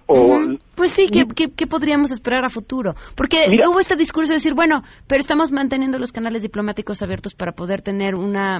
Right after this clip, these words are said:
Speaker 2: eh, p-, pues, no sé si, mayor
Speaker 1: Diálogo.
Speaker 2: influencia. Ajá, exacto.
Speaker 1: Mira, esta, esta respuesta hace dos años hubiera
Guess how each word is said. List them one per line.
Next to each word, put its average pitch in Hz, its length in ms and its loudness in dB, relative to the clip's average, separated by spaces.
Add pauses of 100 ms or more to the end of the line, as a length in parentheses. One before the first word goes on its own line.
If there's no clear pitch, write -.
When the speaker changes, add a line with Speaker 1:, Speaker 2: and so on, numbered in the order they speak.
(140)
Speaker 2:
eh, 156 260 -6
p-, 104 320 -14
pues, - 260 -14 (280)
no 220 100 -8
sé 214 100 -14
si, - 140 -12 (120)
mayor 254 280 0
Speaker 1:
Diálogo. 240 220 4
Speaker 2:
influencia. 226 500 4
Ajá, 180 280 -2
exacto. - 360 -16 (580)
Speaker 1:
Mira, 247 160 6
esta, 262 200 2
esta 190 260 2
respuesta 180 440 2
hace 180 120 2
dos 165 180 6
años 151 260 2
hubiera 143 180 6